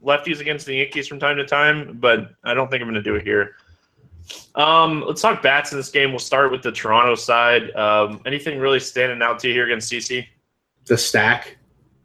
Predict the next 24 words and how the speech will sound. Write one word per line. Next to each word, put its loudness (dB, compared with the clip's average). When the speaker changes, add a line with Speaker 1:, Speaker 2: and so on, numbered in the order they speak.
Speaker 2:
Pierce, 2
Smoke, 2
Morales, 4
Martin, -4
Donaldson, -2
of -6
course. -2
Like, 2
I, 4
I 4
just, 2
I 4
think 4
if 4
that's, 2
if -2
you're 4
gonna 2
play 4
it, 0
you're 2
playing 2
the -4
stack. -2